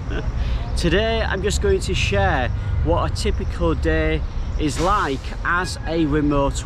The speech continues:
worker. Variety is the spice of life, and for me, every day is different. Today is more of a coffee shop exploring day,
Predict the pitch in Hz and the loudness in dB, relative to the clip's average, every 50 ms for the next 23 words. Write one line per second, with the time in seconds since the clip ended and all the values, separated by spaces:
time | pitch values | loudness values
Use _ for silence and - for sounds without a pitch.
0 | - 135 139 139 131 117 110 - - - 117 98 - - - 180 208 220 214 185 | -2 0 2 2 2 2 0 -2 -4 -4 -4 -4 -2 -2 0 0 2 2 0 0
1 | 151 135 - - - 135 135 123 117 - - - - - - - 143 131 - - | 0 0 0 0 0 0 0 0 -2 -2 -2 -2 -2 -2 -2 0 0 2 2 2
2 | 139 127 - - - - 135 - - - - - - - - 160 139 120 - - | 2 0 0 -2 -2 0 0 0 0 0 0 0 0 0 0 0 0 0 0 2
3 | 123 127 123 113 - - - - - - 131 123 117 - 147 135 135 156 175 175 | 2 2 2 0 0 -2 -2 -2 -4 -4 -2 -2 -2 0 0 2 4 4 4 4
4 | 165 151 143 - - - - 165 170 165 - - 170 170 - 139 135 127 127 123 | 4 2 2 0 -2 -2 -2 -2 -2 -2 0 0 0 0 0 0 0 0 0 0
5 | 120 - - - - - - - 127 127 120 - - - - - - - - - | 0 0 0 -2 -2 -2 -2 -2 0 -2 -2 -2 -2 -2 -2 0 0 0 2 2
6 | - 113 107 107 - - - - - - - - - - - - - 151 147 165 | 2 2 0 0 0 0 0 0 0 0 0 0 0 0 2 2 2 2 2 2
7 | 170 170 160 160 151 147 147 - 147 139 127 - 139 135 135 131 127 127 127 123 | 2 2 2 0 0 -2 -2 -2 -2 0 0 0 2 2 2 2 2 0 0 0
8 | - 139 123 127 123 117 113 - - - - - - - - 202 196 - - 180 | 0 0 0 0 0 0 0 0 -2 -4 -4 -6 -6 -4 -2 -2 -2 0 -2 -2
9 | - - 202 180 160 156 - - - - - - - - - - - 156 151 151 | -2 -2 0 0 0 0 0 0 0 0 0 0 0 0 -2 -2 0 0 0 0
10 | 151 151 151 147 143 135 147 151 151 151 151 147 | 0 0 0 0 0 0 0 0 0 0 0 -2